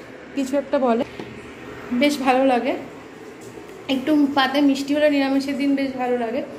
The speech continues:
আর মোটামুটি তো এটা মাংসটা হলেই হয়ে যাবে। আর ও এখন নিচে কাজে বসেছে, ওর একটু দেরি হবে।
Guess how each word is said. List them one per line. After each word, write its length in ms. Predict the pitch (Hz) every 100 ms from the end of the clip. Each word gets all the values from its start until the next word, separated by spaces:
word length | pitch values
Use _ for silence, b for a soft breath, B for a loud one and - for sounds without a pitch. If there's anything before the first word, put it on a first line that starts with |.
| B B B B B - -
আর 180 | 240 240 247 - - - - - - - B B B -
মোটামুটি 420 | 277 285 285 302
তো 100 | 294
এটা 280 | 247 277 285
মাংসটা 480 | 285 262 254 285 277
হলেই 240 | 285 285 285
হয়ে 180 | 269
যাবে। 280 | 247 247 277
আর 120 | 285
ও 240 | 269 277 277
এখন 160 | 277
নিচে 320 | 285 277 269 277
কাজে 260 | 262 247 262
বসেছে, 420 | 262 262 269 269
ওর 100 | 262
একটু 220 | 254 262
দেরি 280 | 247 254 262
হবে। 240 | 247 233